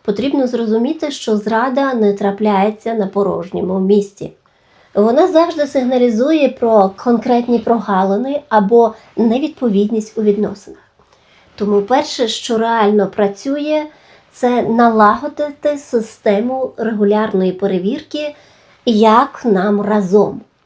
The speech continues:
Не просто як справи, а чесно, що тебе дратує, що приносить дискомфорт, що хочеться змінити.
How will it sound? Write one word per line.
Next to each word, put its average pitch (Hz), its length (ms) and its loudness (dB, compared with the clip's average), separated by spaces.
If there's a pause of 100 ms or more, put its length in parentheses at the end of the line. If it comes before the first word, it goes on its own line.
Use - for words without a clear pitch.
(640)
Не 269 140 0
просто 392 400 2
як 254 280 0
справи, 233 680 0 (460)
а 311 140 -4
чесно, 262 640 0 (260)
що - 280 0
тебе 220 260 2
дратує, 240 680 -2 (280)
що 262 340 0
приносить 208 560 0
дискомфорт, 226 680 0 (360)
що 302 340 -2
хочеться 233 680 -4
змінити. 214 520 2